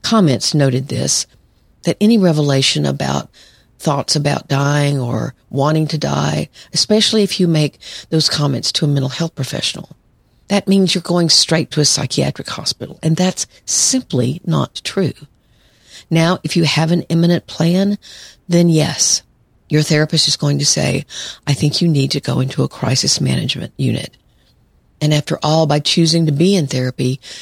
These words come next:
you're asking for that kind of help, that kind of guidance, because sometimes you have reached a crisis and you need that kind of help.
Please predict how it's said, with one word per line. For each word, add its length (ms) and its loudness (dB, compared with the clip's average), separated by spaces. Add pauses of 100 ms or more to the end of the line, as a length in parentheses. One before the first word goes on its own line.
(140)
you're 220 0
asking 420 0
for 140 -4
that 200 -4
kind 240 -4
of 80 -6
help, 320 -4
that 160 -6
kind 220 -2
of 100 -6
guidance, 400 -4
because 320 -2
sometimes 800 0 (880)
you 140 2
have 280 2
reached 280 0
a 20 -2
crisis 640 -2
and 160 0
you 160 0
need 400 0
that 240 -2
kind 240 -2
of 100 -6
help. 320 -4